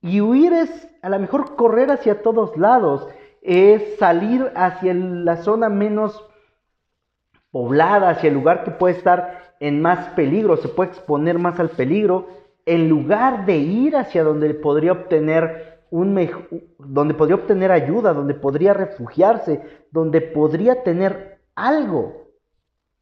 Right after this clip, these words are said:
Huir no necesariamente implica ir en busca de la mejor opción. Huir es solamente alejarse de donde estás y muchas veces caes en un problema todavía más grande.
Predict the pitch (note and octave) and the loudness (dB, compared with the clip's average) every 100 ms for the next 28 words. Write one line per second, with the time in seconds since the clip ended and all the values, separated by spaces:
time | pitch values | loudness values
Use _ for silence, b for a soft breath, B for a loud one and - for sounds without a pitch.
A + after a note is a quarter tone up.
0 | _ _ _ _ _ _ D3 D3 D3 B3+ | _ _ _ _ _ _ -6 0 2 2
1 | E4+ - - _ _ - A#2+ D3+ C4 E4 | 2 -4 -14 _ _ -8 -2 0 0 0
2 | D#4+ - C3 - F#3 G#3 G3 D#3+ D#3 E3 | -2 -2 -4 -2 -2 2 2 2 0 -2
3 | F3+ F#3 E3+ C3+ - F3 E3+ E3+ F#3 G#3+ | -2 -2 -2 -4 -4 -4 -4 -4 -4 -6
4 | - _ _ - F#3+ B3+ D#4+ E4 - C#3 | -16 _ _ -10 0 4 4 2 -4 -4
5 | C3 C#3 D4 E4 A#3+ F#3 C#3+ B2+ C#3+ B2 | -2 0 0 0 2 2 2 0 -2 -2
6 | - G3+ A#3+ B2 C3 C3+ G#3+ D4 D4+ A3 | 0 2 2 0 -4 -2 0 -2 -2 0
7 | A3 A3 B3 A#3 D#3 - A3 C4+ C#4+ C4 | 0 0 0 2 2 0 -2 -2 -2 -2
8 | G3+ F3 D3 C3+ C3+ D3 - B B _ | 0 0 -2 -2 0 0 -2 B B _
9 | E3+ F3 A3+ D4+ E4+ G#3+ A3 A#3 - D3 | -4 0 0 2 0 2 4 4 2 -4
10 | - - - _ _ G3+ A3+ C4 B3 G3+ | -4 -14 -20 _ _ -6 0 2 2 0
11 | G#3 G#3+ G3+ G3 F#3+ F#3+ F#3 F#3 F3 E3 | 2 0 0 0 2 0 -2 0 2 4
12 | D#3+ D#3+ D3+ C3+ B2+ A#2+ A2 F#2 | 2 0 -2 -4 -2 0 -2 -8